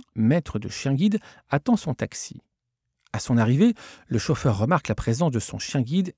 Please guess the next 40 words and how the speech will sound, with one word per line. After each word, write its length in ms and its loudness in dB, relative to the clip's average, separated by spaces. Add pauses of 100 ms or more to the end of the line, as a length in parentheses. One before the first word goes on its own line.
(100)
et 100 2
lui 180 4
indique 460 2
qu'il 180 -2
ne 80 2
lui 140 2
est 40 -2
pas 200 -2
possible 420 -2
de 100 -2
les 120 -4
transporter. 840 -6 (840)
Un 80 -4
témoin 320 0
de 80 0
la 120 0
scène 220 -2
relève 420 2
la 120 -2
plaque 240 -2
d'immatriculation 680 -4
du 140 -2
véhicule 540 2 (440)
et 80 0
le 120 6
numéro 420 6
d'identification 640 -2
du 100 -2
taxi 480 -2
situé 380 -2
sur 180 -4
la 140 2
vitre 260 -4
arrière. 520 -8 (960)
Sébastien 720 0
en 160 0
informe 500 2
l'A 180 0
N 180 4
M, 200 8